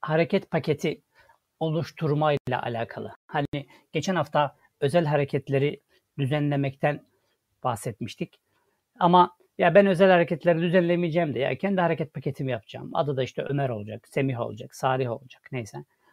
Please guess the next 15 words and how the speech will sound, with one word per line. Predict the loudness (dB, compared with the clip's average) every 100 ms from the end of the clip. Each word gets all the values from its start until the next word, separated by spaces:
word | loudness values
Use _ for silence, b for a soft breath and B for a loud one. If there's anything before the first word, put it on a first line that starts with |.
| _
O | -8
şekilde | -6 -6 -6 -8 -8 -14 _ _
kendimize | -6 -4 -2 -2 0
özgü | 0 -2 -2 -4
bir, | -4 -6 -8 -2
e, | 0 -2 -6
hareket | -4 -2 0 -4 -4
paketi | -6 -4 -8 -10 -14 -10
düzenlemeyi | -8 -4 -4 -4 -8 -8 -8 -10 _ -8
biraz, | -6 -6 -8 -20 _
e, | -12 -12 -10
konuşalım. | -6 -4 -2 -2 -4 -10 _ b b b b b b
E, | -2 0 2 0
bir | 4 4 6
de | 2 0